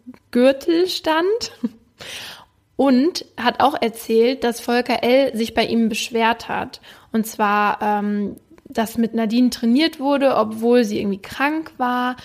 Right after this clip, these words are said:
Und da hatte Volker L. diesem Trainer bei Facebook geschrieben,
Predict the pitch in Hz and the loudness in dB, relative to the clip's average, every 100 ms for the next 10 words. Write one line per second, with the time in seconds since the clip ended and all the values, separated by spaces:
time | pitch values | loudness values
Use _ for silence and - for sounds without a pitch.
0 | - - - 226 220 220 - 226 - - | -20 -12 -2 0 2 0 0 0 -2 -2
1 | 240 233 240 - 220 240 226 220 208 196 | 2 2 0 0 2 4 2 0 0 -2
2 | - 240 240 220 196 196 240 247 262 226 | 0 2 2 0 -4 -4 0 0 0 -10
3 | - 220 - 214 220 233 277 | -8 -8 -6 -4 0 0 0